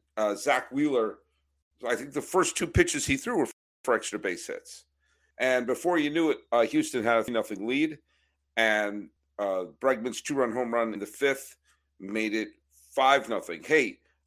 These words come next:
uh, James Cook writes in, say, "Framber was lights out." By the way, if you have anything you wanna,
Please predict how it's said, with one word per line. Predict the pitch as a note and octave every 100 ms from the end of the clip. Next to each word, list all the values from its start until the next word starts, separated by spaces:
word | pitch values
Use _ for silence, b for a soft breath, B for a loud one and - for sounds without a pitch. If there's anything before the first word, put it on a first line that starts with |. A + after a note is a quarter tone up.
| -
uh, | A#2 A2+ G#2+
James | C#3+ D3+ C#3+
Cook | - F3+ F3+ D#3
writes | D#3 D3+
in, | E3+ D#3
say, | C#3 A#2
"Framber | - D3+ D#3 D#3 D3+ C3
was | B2+ B2+ G#2+
lights | A#2 B2+ D3 D3+ -
out." | D#3 C#3+ A2+ G#2 G#2+
By | C3
the | C3+
way, | C3+
if |
you | C3
have | B2+
anything | B2+ C#3
you | B2+
wanna, | C3 B2+ A#2